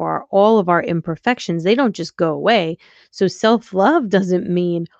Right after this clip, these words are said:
all of a sudden I believe myself to be perfect. Self-love means I love every part of me, even the imperfections, even the flaws.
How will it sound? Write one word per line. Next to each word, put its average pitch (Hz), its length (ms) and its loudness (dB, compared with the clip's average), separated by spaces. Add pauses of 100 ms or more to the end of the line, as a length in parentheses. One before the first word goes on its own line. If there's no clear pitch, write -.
(140)
all 196 240 4
of 180 60 -2
a 175 80 -2
sudden 175 580 -4
I 185 160 2
believe 165 480 -2
myself 170 460 -6
to 170 100 -14
be 156 140 -14
perfect. - 720 -8 (1300)
Self-love 185 640 0
means 170 500 -6
I 170 220 -6
love 165 480 -8
every 175 260 -2
part 165 280 -4
of 160 60 -8
me, 160 100 -8
even 160 280 -8
the 156 100 -6
imperfections, - 920 -8 (560)
even 165 320 0
the 156 80 -8
flaws. - 720 -2